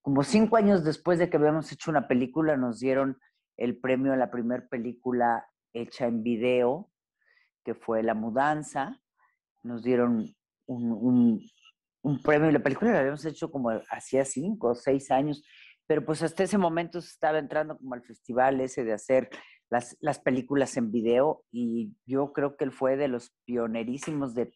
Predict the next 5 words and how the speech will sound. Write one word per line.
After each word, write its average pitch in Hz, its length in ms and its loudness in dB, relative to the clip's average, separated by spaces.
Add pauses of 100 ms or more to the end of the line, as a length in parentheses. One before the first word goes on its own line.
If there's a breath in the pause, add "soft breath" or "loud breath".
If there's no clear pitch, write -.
todo. 151 380 0 (1500 soft breath)
Pero 170 340 2
como 156 760 0 (380)
hombre, 202 640 -4
él 170 520 -2